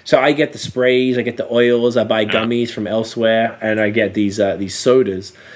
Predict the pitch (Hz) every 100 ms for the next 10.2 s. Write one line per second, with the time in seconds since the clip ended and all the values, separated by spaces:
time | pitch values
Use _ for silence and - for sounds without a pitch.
0 | - - - 120 131 135 131 113 104 135
1 | 120 120 120 127 107 113 113 95 - 110
2 | 110 135 156 - - 131 120 113 101 95
3 | 104 107 - 120 104 113 107 - 117 123
4 | 123 113 107 120 113 - 110 98 95 -
5 | 107 104 127 127 107 110 107 113 107 104
6 | 101 98 95 90 92 - - - 98 104
7 | 107 120 123 117 104 101 101 107 95 -
8 | 131 123 107 92 95 107 98 107 98 -
9 | - 139 160 175 139 127 107 117 117 98
10 | 95